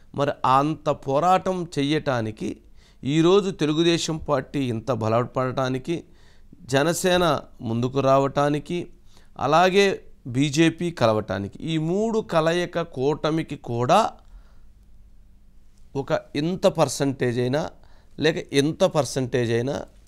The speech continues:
రఘురామకృష్ణంరాజు గారి పాత్ర అందులో ఉంది. అంటే, సరే,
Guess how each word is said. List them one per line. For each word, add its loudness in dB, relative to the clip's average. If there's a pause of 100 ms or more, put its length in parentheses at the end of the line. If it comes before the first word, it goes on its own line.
(340)
రఘురామకృష్ణంరాజు -2
గారి -4
పాత్ర 0 (760)
అందులో 2
ఉంది. -8 (840)
అంటే, -2 (460)
సరే, -6